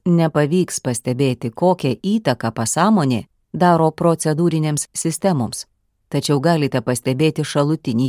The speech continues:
jos poveikį. Ir šios kūno reakcijos bei mąstymo modeliai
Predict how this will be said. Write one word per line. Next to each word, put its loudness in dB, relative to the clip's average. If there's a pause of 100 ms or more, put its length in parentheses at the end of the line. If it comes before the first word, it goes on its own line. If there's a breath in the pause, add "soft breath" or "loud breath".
jos -4
poveikį. -4 (760)
Ir 0
šios 0
kūno 2
reakcijos -2
bei 0
mąstymo 0
modeliai -2